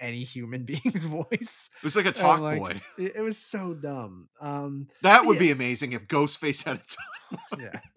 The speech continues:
Speaker 1: Um,
Speaker 2: "Credit card, you got it." <laughs>
Speaker 1: I will agree that I, I really like four quite a bit. I think I liked four more than this one, to be honest. But, like, I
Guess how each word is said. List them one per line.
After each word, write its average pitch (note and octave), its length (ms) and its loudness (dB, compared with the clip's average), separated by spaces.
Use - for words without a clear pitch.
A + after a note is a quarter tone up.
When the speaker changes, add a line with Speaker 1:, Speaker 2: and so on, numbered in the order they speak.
Speaker 1:
Um, E3 360 0
Speaker 2:
"Credit C#3 320 2
card, E3 440 -2
you A2+ 380 -2
got D#3 400 -2
it." D3+ 180 -6
<laughs> D#3+ 60 -14
Speaker 1:
I F#3 180 0
will A#3+ 200 4
agree F3+ 320 0
that E3+ 160 -4
I, F3 200 -4
I F3+ 160 2
really E4 280 0
like F#3 300 0
four D3 640 -6
quite D3+ 260 -6
a B2+ 60 -2
bit. F#2 420 -8
I C3 80 -6
think D4 240 -10
I F4+ 40 -12
liked C#3+ 220 -14
four C3 280 -8
more A#2+ 200 -8
than F2+ 180 -12
this D3 220 -12
one, D#2 200 -18
to D2 60 -20
be D2 140 -18
honest. A2+ 540 -14
But, A2+ 180 -10
like, C3 300 -6
I B2+ 360 -4